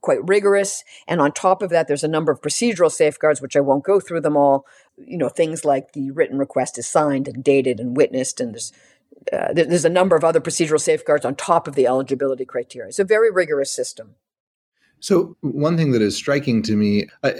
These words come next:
Speaker 2: as I think all of our listeners know, Henry and I are based in California. We're, we're both at Stanford, and California also has a law and has had for about six years, which allows for physician assistance in dying under certain circumstances. Obviously,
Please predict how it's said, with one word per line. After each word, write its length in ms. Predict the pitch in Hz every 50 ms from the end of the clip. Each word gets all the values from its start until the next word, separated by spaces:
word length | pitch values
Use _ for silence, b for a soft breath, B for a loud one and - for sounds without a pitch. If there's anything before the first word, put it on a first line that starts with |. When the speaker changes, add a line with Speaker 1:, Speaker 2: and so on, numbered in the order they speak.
| 127 -
Speaker 2:
as 220 | - 131 120 107 117
I 100 | 117 113
think 200 | 110 143 131 131
all 140 | 123 120 120
of 80 | 110
our 120 | 110 104 104
listeners 420 | 104 95 - - 107 104 98 -
know, 320 | 160 160 151 147 143 131 - 110
Henry 260 | 98 147 143 139 135 127
and 100 | 120 117
I 100 | 113 113
are 140 | 110 104
based 340 | 95 104 107 110 110 - -
in 120 | 113 110 107
California. 680 | 110 110 101 101 95 - - 127 123 120 117 110 107
We're, 180 | 104 101 98 95 -
we're 140 | - 110 107
both 240 | 98 101 98 92 -
at 100 | 95 -
Stanford, 480 | - - 135 135 123 - 123 117 110 107
and 300 | 101 101 98 98 - - _ _
California 600 | - 151 131 131 120 - - 127 131 127 123 113
also 500 | - 113 117 127 - - - 104 110 123
has 260 | 117 117 113 110 -
a 60 | 113
law 300 | 101 95 92 87 90 98
and 180 | 101 110 107 98
has 300 | 87 107 107 123 123 -
had 240 | - 98 98 90 -
for 240 | - 98 92 95 -
about 320 | 120 110 104 98 110 -
six 320 | - - - 107 - - -
years, 440 | 110 107 104 95 92 95 92 - B B B B B B B B B B _
which 320 | - 113 107 117 110 -
allows 400 | 120 110 107 107 107 110 113 107
for 360 | - - 110 104 101 98 95 -
physician 420 | - 107 98 113 107 - 113 104
assistance 580 | 95 90 - 107 101 - - 110 113 113 - 110
in 140 | 107 107
dying 360 | 98 101 98 101 107 123 127 117
under 200 | 107 101 101 95
certain 300 | - 110 107 110 101 90
circumstances. 840 | - 110 104 - 101 92 - - 98 85 80 - - 101 104 B B B B B B B
Obviously, 580 | 151 151 151 147 135 117 - 123 123 120 117 -